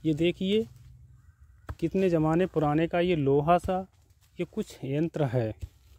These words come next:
ये देखिए काफ़ी यंत्र पड़े हैं,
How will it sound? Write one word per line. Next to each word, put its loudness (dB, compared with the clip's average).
ये 4
देखिए -2
काफ़ी -4
यंत्र -2
पड़े -4
हैं, -4